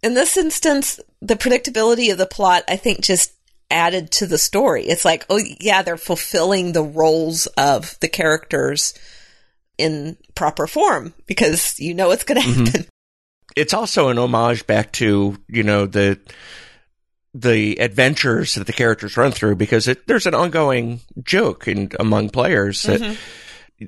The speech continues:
Speaker 2: they all follow the same formula,
Speaker 1: <laughs>
Speaker 2: and that same formula is, is reflected in the movie. But in Honor Among Thieves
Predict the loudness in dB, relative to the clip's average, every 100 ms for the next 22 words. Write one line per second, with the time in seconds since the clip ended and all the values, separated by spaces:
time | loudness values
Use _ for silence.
0 | -4 0 2 2 2 0 0 2 2 0
1 | -2 -2 0 2 0 -2 0 0 0 -4
2 | -6 -6 -4 0 2 2 2 2 2 2
3 | 0 -2 0 0 0 0 2 2 0 -2
4 | -4 -2 0 0 0 0 0 2 2 2
5 | 2 0 -2 -4 -16 -14 -8 -2 0 2
6 | 2 2 2 0 0 -2 0 2 2 0
7 | 0 -2 -2